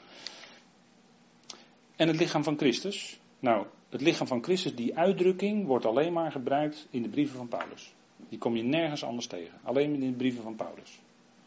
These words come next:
En dan gaat het over de gemeente die vandaag geroepen wordt. Want dat, dat, daarvoor, daarop willen we graag het antwoord hebben. Hè? En we hebben al antwoorden gekregen. Nou, het begrip lichaam wordt in Romeinen en Korinthe gebruikt.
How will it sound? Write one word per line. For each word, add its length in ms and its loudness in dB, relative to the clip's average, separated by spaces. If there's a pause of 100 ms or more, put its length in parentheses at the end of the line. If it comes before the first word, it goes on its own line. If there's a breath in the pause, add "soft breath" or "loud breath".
(200)
En 120 -4
dan 80 2
gaat 180 2
het 80 -6
over 180 2
de 80 2
gemeente 500 2
die 160 -4
vandaag 500 0
geroepen 380 -2
wordt. 260 -8 (520 soft breath)
Want 180 -8 (360)
dat, 320 0
dat, 160 -2 (160)
daarvoor, 460 4
daarop 240 6
willen 180 4
we 60 2
graag 180 2
het 100 -6
antwoord 340 -2
hebben. 240 -2
Hè? 60 -12 (380)
En 80 -14
we 60 -2
hebben 180 4
al 120 2
antwoorden 440 2
gekregen. 520 -4 (840 loud breath)
Nou, 220 2 (240 loud breath)
het 120 -4
begrip 280 6
lichaam 400 6
wordt 180 8
in 160 4
Romeinen 400 6
en 80 0
Korinthe 400 0
gebruikt. 600 -2